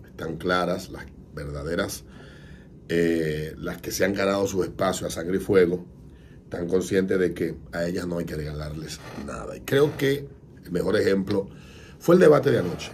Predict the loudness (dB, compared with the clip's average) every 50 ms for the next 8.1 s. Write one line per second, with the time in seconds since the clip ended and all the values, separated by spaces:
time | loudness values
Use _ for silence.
0 | -16 -18 -20 -20 -18 -16 -16 -14 -14 -14 -14 -14 -14 -14 -16 -16 -16 -6 0 4
1 | 6 6 8 8 8 8 8 10 8 8 4 0 -8 -16 -20 -20 -20 -20 -20 -20
2 | -20 -20 -20 -20 -12 -6 -2 2 6 8 10 10 10 10 8 6 4 4 2 0
3 | -2 -2 0 2 4 4 4 4 2 0 0 -2 -2 -2 0 2 2 2 2 0
4 | -2 -4 -6 -8 -10 -12 -14 -16 -18 -20 -20 -20 -18 -16 -16 -16 -16 -18 -20 -20
5 | -20 -20 -20 -20 -20 -20 -20 -20 -20 -20 -20 -20 -20 -12 -6 0 4 4 6 6
6 | 6 4 4 2 4 6 6 6 6 4 2 2 0 0 2 4 6 6 6 6
7 | 4 2 -2 -4 -2 -2 -2 -2 -2 -2 -2 0 2 2 4 4 4 4 4 2
8 | -2